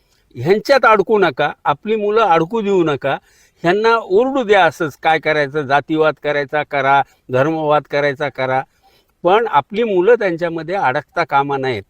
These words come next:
ही एवढी काळजी आपण घेतली तर आपले ससेव असतील आणि डायनासोर मरून जातील. माझ्यापुरतं असं आहे की मी जेव्हा लग्न केलं, मला मुलं बाळं झाली, त्यावेळेला, अं,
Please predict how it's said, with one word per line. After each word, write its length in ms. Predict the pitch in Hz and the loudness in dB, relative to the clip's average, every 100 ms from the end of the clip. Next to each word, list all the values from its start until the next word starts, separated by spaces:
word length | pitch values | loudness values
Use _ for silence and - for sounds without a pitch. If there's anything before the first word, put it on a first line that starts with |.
| _ _ _ _ | _ _ _ _
ही 120 | 165 175 | 0 2
एवढी 280 | 180 214 208 - | 2 2 2 2
काळजी 320 | 175 175 180 | 0 2 0
आपण 300 | 170 185 175 | -2 -2 -4
घेतली 400 | 143 165 160 147 - _ _ | -4 -8 -6 -6 -8 _ _
तर 100 | 170 | 0
आपले 340 | 165 135 185 180 | 0 0 -4 -8
ससेव 440 | - 151 196 202 | -6 -6 -2 0
असतील 460 | 156 - - 135 147 _ - | 0 -4 -6 -6 -6 _ -10
आणि 160 | 151 208 | -4 -2
डायनासोर 480 | 151 135 143 180 | -2 -4 -6 -8
मरून 340 | 240 139 98 95 | -8 -8 -8 -14
जातील. 580 | 92 _ - - 123 131 | -18 _ -20 -20 -16 -8
माझ्यापुरतं 920 | 151 156 165 180 180 170 185 180 170 | -4 -2 -4 -4 -8 -6 0 2 2
असं 180 | 165 180 | 0 -4
आहे 320 | 165 175 175 | -2 -4 -6
की 520 | - 160 160 156 143 - _ _ _ | -8 -6 -4 -6 -8 -14 _ _ _
मी 160 | 139 165 | -2 -2
जेव्हा 580 | 156 151 160 151 156 156 _ _ _ _ 135 | -2 -4 -6 -4 -6 -8 _ _ _ _ -10
लग्न 340 | 147 151 160 | -6 -4 -4
केलं, 440 | 139 151 143 143 | -4 -6 -2 -2
मला 300 | 143 131 143 | -4 -6 -4
मुलं 320 | 135 143 143 135 | -2 -2 -4 -4
बाळं 260 | 139 139 | -2 -2
झाली, 360 | 131 120 123 190 _ _ _ _ _ - | -4 -8 -10 -12 _ _ _ _ _ -4
त्यावेळेला, 760 | 156 170 156 156 151 123 117 - _ _ _ _ _ | 0 2 0 0 0 0 -2 -12 _ _ _ _ _
अं, 760 | 135 131 127 123 123 120 117 | -10 -8 -6 -6 -6 -8 -10